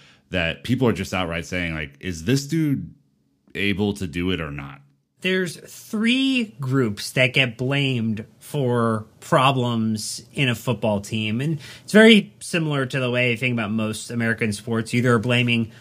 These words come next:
Speaker 2: the players for not being equipped, eh, to do their job effectively.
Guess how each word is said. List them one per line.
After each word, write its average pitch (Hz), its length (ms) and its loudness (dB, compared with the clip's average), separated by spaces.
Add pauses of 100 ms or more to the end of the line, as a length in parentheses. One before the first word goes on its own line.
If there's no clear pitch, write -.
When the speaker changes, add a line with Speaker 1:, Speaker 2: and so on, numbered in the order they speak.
(120)
Speaker 2:
the 135 100 2
players 147 640 2 (160)
for 127 640 2
not 123 240 2
being 131 160 2
equipped, 127 640 -4
eh, 131 220 -4
to 120 280 -4
do 123 300 0
their 120 240 0
job 107 280 2
effectively. 104 640 -4